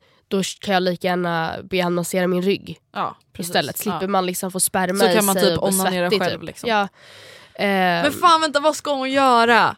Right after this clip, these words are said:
Speaker 1: Eh.
Speaker 2: Alltså, vänta, jag får ju ändå lite ångest. Hon har ändå sagt så här: "Kan vi göra den här ställningen?" Och så ett
Speaker 1: Han
Speaker 2: hade
Speaker 1: bara:
Speaker 2: han
Speaker 1: Nej,
Speaker 2: typ för
Speaker 1: det
Speaker 2: liten kuk och
Speaker 1: Ja.
Speaker 2: han typ så här bara: "Nej, jag vill inte." Man bara, okej.
Speaker 1: Ja, för det hade faktiskt varit väldigt jobbigt. För om vi säger då så här, ah, okej,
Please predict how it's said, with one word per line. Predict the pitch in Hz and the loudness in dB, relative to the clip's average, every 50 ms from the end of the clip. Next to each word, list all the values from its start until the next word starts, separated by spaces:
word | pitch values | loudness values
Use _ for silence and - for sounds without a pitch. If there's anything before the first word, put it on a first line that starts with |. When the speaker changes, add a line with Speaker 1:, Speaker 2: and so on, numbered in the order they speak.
| _ - | _ -8
Speaker 1:
Eh. | 156 226 208 - | -6 -4 0 2
Speaker 2:
Alltså, | 254 262 - 294 | 2 2 4 2
vänta, | 294 285 240 247 240 | 2 2 2 2 2
jag | 240 262 254 - | 2 2 0 0
får | 269 285 | -2 -2
ju | 294 277 | 0 0
ändå | 277 269 262 302 | 0 0 0 0
lite | 302 311 247 - - | 0 0 0 0 0
ångest. | 277 240 214 202 | 0 0 -2 -4
Hon | 226 233 | -4 -4
har | 247 254 | -4 -4
ändå | 262 277 | -4 -4
sagt | - 285 269 - | -6 -6 -6 -6
så | 196 | -8
här: | 190 | -8
"Kan | - 240 240 | -8 -8 -8
vi | 247 | -6
göra | 254 247 | -6 -6
den | 240 254 262 277 | -6 -6 -6 -6
här | 320 | -8
ställningen?" | 311 - - 277 254 240 233 233 226 226 233 247 262 - _ _ _ _ _ | -6 -4 -4 -4 -4 -4 -6 -6 -6 -6 -8 -8 -10 -14 _ _ _ _ _
Och | - 220 | -8 -4
så | 233 247 | -4 -4
ett | - - 262 262 | -2 -2 -2 0
Speaker 1:
Han | 269 262 | 0 2
Speaker 2:
hade | 240 | 2
Speaker 1:
bara: | 247 | 4
Speaker 2:
han | 233 226 | 4 4
Speaker 1:
Nej, | 262 285 294 | 6 4 4
Speaker 2:
typ | 247 240 | 4 2
för | 233 | 2
Speaker 1:
det | 233 226 | 2 2
Speaker 2:
liten | 220 - - 214 208 202 202 202 - - _ _ - - | 2 2 0 -2 -2 0 -2 -4 -6 -10 _ _ -8 -4
kuk | 294 285 277 262 247 - - - - - | -4 -2 -4 -4 -6 -10 -16 -16 -6 -2
och | - 220 226 | -2 0 0
Speaker 1:
Ja. | 214 208 | -2 -4
Speaker 2:
han | 202 190 196 226 208 202 190 | -4 -2 -2 -2 -2 -2 0
typ | 226 208 190 - | -2 -2 -2 -2
så | - 202 | -2 -2
här | 185 180 | 0 0
bara: | 180 175 | 0 -2
"Nej, | 185 190 180 180 | 0 0 0 0
jag | 185 180 | 0 0
vill | 202 208 190 175 | -2 -2 -2 -2
inte." | 160 170 170 - - - - _ | -4 -6 -8 -10 -10 -12 -12 _
Man | - 220 214 202 | -12 -10 -8 -8
bara, | - - | -8 -10
okej. | - - _ - 247 - | -14 -16 _ -10 -6 -6
Speaker 1:
Ja, | 226 | -4
för | 208 - 254 | -2 0 2
det | 330 | 4
hade | 392 453 453 | 4 4 2
faktiskt | - 254 - | 0 -2 -2
varit | 208 185 190 | -2 0 2
väldigt | 202 190 170 - - | 2 2 2 2 0
jobbigt. | 208 202 226 311 208 - | 0 2 2 2 2 2
För | - 254 | 2 2
om | 262 | 4
vi | 285 311 | 2 2
säger | - - 427 392 320 | 2 2 2 4 4
då | 214 185 190 | 4 2 0
så | - - | 0 -2
här, | 196 190 233 285 | 0 0 2 2
ah, | 302 | 0
okej, | - - 202 165 165 | 0 0 -2 -2 -2